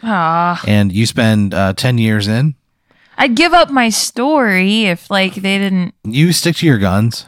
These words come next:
Speaker 2: Every
Speaker 1: Fuck.
Speaker 2: time, every time they're like,
Speaker 1: I
Speaker 2: "Hey,
Speaker 1: guess maybe
Speaker 2: like,
Speaker 1: I
Speaker 2: be
Speaker 1: would.
Speaker 2: honest with me." They have truth serum,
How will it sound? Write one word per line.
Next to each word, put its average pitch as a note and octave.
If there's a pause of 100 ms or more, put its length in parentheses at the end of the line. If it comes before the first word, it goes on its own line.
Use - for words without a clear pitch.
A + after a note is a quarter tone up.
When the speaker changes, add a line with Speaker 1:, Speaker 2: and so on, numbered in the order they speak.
(140)
Speaker 2:
Every C3+
Speaker 1:
Fuck. D3
Speaker 2:
time, D3+ (360)
every D3
time D#3
they're C#3
like, G#2+
Speaker 1:
I -
Speaker 2:
"Hey, A2+
Speaker 1:
guess F#2
maybe -
Speaker 2:
like, -
Speaker 1:
I -
Speaker 2:
be -
Speaker 1:
would. A#2+
Speaker 2:
honest G#2+
with F2+
me." F#2
They A2+
have A#2+
truth A#2+
serum, D3